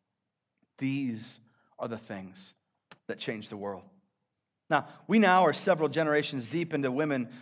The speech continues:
who have fully accepted society's message of where your worth actually comes from. There's a bunch of, uh, of messages. Here's a couple. Uh, "Ladies, how much money do you make? Ladies, how much education do you have?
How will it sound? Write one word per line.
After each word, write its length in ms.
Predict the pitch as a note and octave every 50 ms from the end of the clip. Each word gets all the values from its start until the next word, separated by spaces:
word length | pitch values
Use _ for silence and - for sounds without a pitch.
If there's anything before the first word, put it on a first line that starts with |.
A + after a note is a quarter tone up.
| - - -
who 140 | - D#3+ D3
have 100 | C3 -
fully 320 | - - F3+ F3 E3 D3+
accepted 400 | - - - F3+ E3 E3+ C#3+ B2
society's 520 | - C#3 - - D#3+ D3+ D3+ D3 C3+ A#2
message 520 | A#2+ C#3 C#3+ D3 C#3+ - C3 B2 A2+ - -
of 140 | C3 A#2+ A2
where 160 | A2+ C#3 D3
your 160 | C#3+ C3 B2+
worth 240 | B2 C3 C3 B2 C3+
actually 300 | C3+ C3 B2+ - C3+ B2
comes 220 | - C#3+ C3+ B2+ -
from. 240 | - A2 F#2+ F#2+ F#2+ - _ _ _ _ _ _ _ _ _ _ _ _ _ _ _ _ _ _ -
There's 380 | - - - D3+ D#3+ D3+ C3
a 40 | C3+
bunch 340 | A#2 C#3+ F3+ F3+ E3 - -
of, 420 | C3 A#2 G#2+ F#2+ - - - - -
uh, 40 | -
of 300 | A#2 A#2 A2 A#2 A2 -
messages. 460 | A#2+ A#2+ A#2 A#2+ B2+ B2 C3+ C3 -
Here's 180 | - D#3 C3+ A#2
a 40 | A2+
couple. 480 | - D3+ C#3+ C#3+ B2+ B2 A#2+ B2 - - - - - _ _ -
Uh, 260 | A#2 A#2+ A#2+ A#2+ A2+ -
"Ladies, 380 | B2 C#3 D#3 D#3+ D#3 D3 C3+ C#3+
how 100 | E3+ E3
much 200 | D3+ C3+ - -
money 240 | C#3+ D3+ C#3+ C3+ B2
do 80 | B2+
you 100 | B2+ B2
make? 320 | B2 B2+ B2+ C3+ C#3 C#3 B2+
Ladies, 300 | C3+ C#3+ D3 C3+ B2 -
how 100 | D#3+ D#3
much 220 | D3 C3+ A#2+ -
education 560 | C#3 B2+ A#2 A2 - D3 C#3 C3+ - B2+ A#2+
do 60 | A#2 A#2
you 100 | A2+ A2
have? 360 | B2 A#2+ B2+ C3+ C#3 -